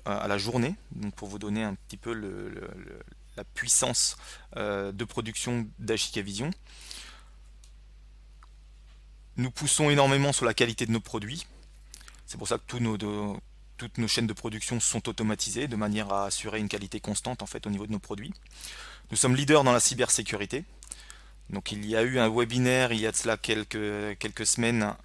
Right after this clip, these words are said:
concernant la cybersécurité. N'hésitez pas à nous, euh, poser la question, c'est, euh, par email, hein, si vous souhaitez, euh, récupérer le, le replay et éventuellement même un, un,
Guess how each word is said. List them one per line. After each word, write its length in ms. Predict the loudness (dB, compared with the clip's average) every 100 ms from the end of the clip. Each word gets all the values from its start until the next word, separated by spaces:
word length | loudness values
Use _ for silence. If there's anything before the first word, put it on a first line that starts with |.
| -6
concernant 400 | -2 0 2 2
la 80 |
cybersécurité. 880 | 2 0 -2 0 -2 -2 -8 -6 -6 -8 -12 -14 -12 -12 -14 -4
N'hésitez 380 | -2 0 0 6
pas 420 | 10 10 10 6
à 60 |
nous, 340 | 4 2 -2 0
euh, 520 | 0 0 -2 -4 -8 -14 -20 -14
poser 240 | -6 -2 0
la 120 | 0
question, 460 | 0 0 0 0 0
c'est, 220 | 0 -2
euh, 140 | -4
par 180 | 4 4
email, 260 | 6 4 2
hein, 80 | 0
si 160 | -2
vous 160 | -4 -6
souhaitez, 400 | -6 -6 -2 0
euh, 180 | 0 0
récupérer 520 | -4 -4 -2 0 0
le, 340 | -2 -4 -4 -4 -6
le 120 | -4 0
replay 500 | 0 0 0 0 -4 -14 -16 -16 -8
et 60 | -4
éventuellement 420 | -2 0 0 2
même 220 | 2 2
un, 400 | 0 -2 -4 -6 -10 -12 -14 -16 -18 -12
un, 280 | -10 -8